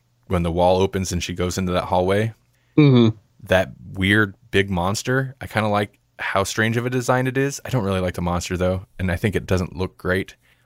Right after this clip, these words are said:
Speaker 1: I mean, I don't mind a rubber suit monster, but it's just weird. It's weird. Like, when you've got the Cenobites.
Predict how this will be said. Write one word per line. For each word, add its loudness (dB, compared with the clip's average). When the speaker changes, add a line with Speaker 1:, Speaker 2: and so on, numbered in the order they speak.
Speaker 1:
I -4
mean, 0
I 4
don't 2
mind 2
a 2
rubber 2
suit -4
monster, 0
but -2
it's -2
just -2
weird. 0
It's -6
weird. -2
Like, -2
when 0
you've -2
got 2
the -4
Cenobites. 0